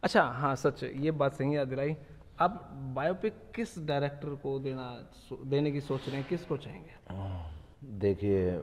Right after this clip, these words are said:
Speaker 2: वो थोड़ा समय आएगा जब मैं बताऊंगा, क्योंकि
Speaker 1: ओके।
Speaker 2: अभी मैं नाम अनाउंस कर दूं और वहाँ से मुझे मना हो जाए, तो वो
Speaker 1: जी।
Speaker 2: चीज़ ठीक, क्योंकि वो भी बड़े लेवल के इंसान हैं।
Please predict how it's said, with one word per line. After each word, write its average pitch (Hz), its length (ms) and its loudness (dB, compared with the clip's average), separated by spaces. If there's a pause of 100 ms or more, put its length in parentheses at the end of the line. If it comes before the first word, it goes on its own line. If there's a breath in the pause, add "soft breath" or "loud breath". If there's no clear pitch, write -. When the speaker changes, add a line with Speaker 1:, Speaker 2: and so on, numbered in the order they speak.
(120)
Speaker 2:
वो 113 320 6 (120)
थोड़ा 107 180 8
समय 107 580 6 (160)
आएगा 113 380 10
जब 107 180 4
मैं 85 220 2
बताऊंगा, - 540 -8 (560 soft breath)
क्योंकि 123 300 8
Speaker 1:
ओके। 135 160 8
Speaker 2:
अभी 135 200 10
मैं 139 160 10
नाम 123 360 10
अनाउंस 127 380 8
कर 127 200 12
दूं 139 240 8 (300 loud breath)
और 151 100 12
वहाँ 139 260 12
से 202 140 12
मुझे 170 260 12
मना 135 220 12
हो 95 160 10
जाए, 76 240 2 (600)
तो 143 80 12
वो 120 160 10
Speaker 1:
जी। 117 60 -4
Speaker 2:
चीज़ 117 160 4
ठीक, 127 180 4
क्योंकि 170 200 12
वो 170 160 12
भी 190 80 12
बड़े 127 240 12
लेवल 104 340 10
के 101 100 6
इंसान 92 520 2
हैं। 123 80 -4